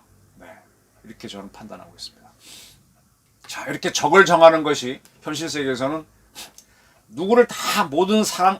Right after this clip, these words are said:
모두를 이해하고 사랑할 수가 없습니다. 그래서 안 되는 자들은 문제아로 찍어놓거나 아니면 배제할 적으로, 배제할 사람으로 하거나 아니면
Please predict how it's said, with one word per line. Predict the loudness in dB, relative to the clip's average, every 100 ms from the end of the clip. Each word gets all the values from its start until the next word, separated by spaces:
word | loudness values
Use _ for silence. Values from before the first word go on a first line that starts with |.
| _
모두를 | -2 2 2 2 0
이해하고 | 2 4 4
사랑할 | 2 -2 -2
수가 | -4 -12
없습니다. | -12 -12 -16 -20 -20
그래서 | -16 -16 -16 _ _
안 | -8 4
되는 | 4 4
자들은 | 2 0 0 -2 -4
문제아로 | -4 2 2 0
찍어놓거나 | -8 -8 -8 -12 -12 -12 _ _ _ _
아니면 | -10 -8 -10
배제할 | -6 -6 -2 2 2
적으로, | 0 -10 -8 -10 _ _ _ _ -12
배제할 | -8 0 0 0
사람으로 | -2 -4 -6 -8
하거나 | -8 -10
아니면 | -8 -6 -6